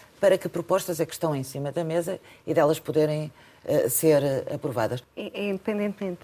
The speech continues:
Speaker 2: de, desse número anual de, de, de propostas que foram,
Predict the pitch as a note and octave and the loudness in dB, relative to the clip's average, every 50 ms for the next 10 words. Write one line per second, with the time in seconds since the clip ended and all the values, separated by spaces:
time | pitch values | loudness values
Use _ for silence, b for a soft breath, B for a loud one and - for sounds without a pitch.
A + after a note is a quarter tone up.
0 | - - _ _ - F#3 F#3 F#3 F#3 F3+ F3+ F3 - F3+ F#3+ G3 F#3+ - - - | -16 -20 _ _ -8 -6 -4 -2 0 0 -2 -2 -2 -4 -4 -4 -4 -6 -8 -6
1 | G#3 G3+ G3+ G3 G3 F#3 F3+ F3 E3+ D#3 D3+ D#3 - - F3+ F#3 F#3 F#3 F#3 F#3+ | -6 -4 -4 -4 -4 -4 -4 -4 -4 -4 -4 -6 -8 -8 -8 -6 -4 -4 -4 -4
2 | F#3+ F#3 F#3 F3+ E3 - F3 E3 D#3+ E3 D#3+ D#3 D#3 D#3+ - - - - - - | -4 -4 -4 -6 -6 -8 -10 -10 -8 -8 -10 -12 -12 -14 -16 -20 -20 -20 -20 -18
3 | E3 E3 D#3+ D#3 D#3 D3+ D3+ D#3 D#3 D#3+ E3 D#3 E3+ E3 - - E3 D#3+ - - | -14 -12 -12 -10 -10 -10 -10 -10 -10 -10 -12 -12 -12 -14 -12 -12 -12 -12 -14 -18
4 | D#3+ - - _ _ F#3+ F3 F3+ | -20 -20 -20 _ _ -10 -8 -8